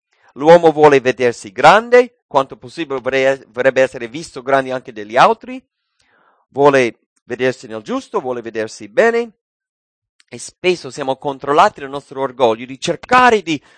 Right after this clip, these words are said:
di farsi grandi, di imporre come vogliamo noi, di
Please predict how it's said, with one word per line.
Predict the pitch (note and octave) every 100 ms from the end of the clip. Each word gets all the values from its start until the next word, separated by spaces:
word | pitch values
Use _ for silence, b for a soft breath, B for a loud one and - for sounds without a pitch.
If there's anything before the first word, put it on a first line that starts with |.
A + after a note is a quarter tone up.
| b b
di | _ C3
farsi | - G#3+ G3+ F#3+
grandi, | E3 F#3 E3 C#3+
di | C3+ B2 _
imporre | D#3 D3+ B3+ A3+ G3
come | F#3 E3+
vogliamo | D#3+ D#3 D3+
noi, | D3 C3+ B2
di | A#2 A2